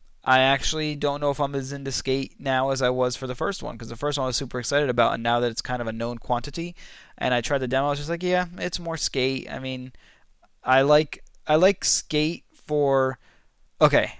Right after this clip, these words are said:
I don't know how this works, but Skate is the more realistic skateboarding game. So theoretically, it should be the one that if you just wanna chill and just skate and not actually do goals and, like, have missions and stuff, that should be the one you wanna relax and just skate around with.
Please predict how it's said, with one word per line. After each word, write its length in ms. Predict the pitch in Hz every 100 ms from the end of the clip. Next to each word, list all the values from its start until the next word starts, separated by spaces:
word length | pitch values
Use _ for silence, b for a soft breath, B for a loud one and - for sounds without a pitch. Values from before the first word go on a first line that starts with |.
| -
I 100 | 165
don't 220 | 185 170
know 120 | 156
how 160 | 139 143
this 180 | 131 127
works, 260 | - -
but 300 | - 143 143 B B B
Skate 380 | - - 208 165
is 120 | 170
the 100 | 165
more 180 | 151 151
realistic 420 | 151 139 135 131
skateboarding 640 | - 147 147 143 135 127
game. 460 | 120 131 110 107 104 - - - -
So 140 | -
theoretically, 680 | 135 - 170 156 147 131 131
it 80 | 127
should 120 | 131
be 80 | 135
the 100 | 131
one 240 | 127 127
that 100 | 127
if 140 | 117 127
you 60 |
just 180 | 127 120
wanna 220 | 135 117 - -
chill 420 | - 139 135 135
and 180 | 110 120
just 160 | 117 -
skate 360 | - 127 135
and 240 | - 131 123
not 300 | 120 123 -
actually 340 | 131 127 135 127
do 280 | 131 131
goals 540 | 127 131 127 131 135 135
and, 520 | - 123 123 120 -
like, 440 | 127 120 113 - -
have 200 | 131 131
missions 380 | 123 123 156 147
and 100 | 151
stuff, 320 | - 165 160 B B -
that 160 | 151 -
should 100 | 165
be 80 |
the 80 | 156
one 180 | 147 139
you 80 | 135
wanna 160 | 131
relax 420 | 127 117 113 - 117
and 140 | 120
just 160 | 113 -
skate 220 | 127 120
around 320 | 113 113 107
with. 260 | - -